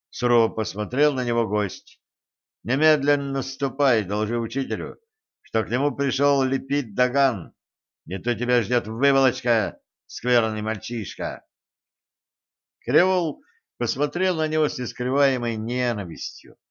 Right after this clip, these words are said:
Разбудить Халая Джибеш в это время суток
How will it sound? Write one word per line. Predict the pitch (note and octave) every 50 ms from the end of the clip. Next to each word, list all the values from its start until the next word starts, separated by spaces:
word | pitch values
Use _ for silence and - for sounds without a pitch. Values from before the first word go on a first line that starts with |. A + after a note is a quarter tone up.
| _ _ _ _ _ _ _
Разбудить | - F2 A#2 C3 G#2+ F#2 G#2+ A2+ B2+ C#3 C3+ C3+ D3+ D3+ C#3+ C3+ - -
Халая | - - B2 A#2+ B2 C3 C#3 C#3 C3 B2 A#2 A2
Джибеш | G2 E2 D#2+ G#2 G#2+ G2+ F2 F2 - D#3 F3 D#3+ C3+ F#2+ - - - _ _ _ _ _ _ _ _ -
в | A#2+
это | D3 C#3+ - A2+ G#2
время | A2 B2 C3 B2 A2 F#2+ E2+ D#2+
суток | - - - - F3+ F3 - - F2+ D2+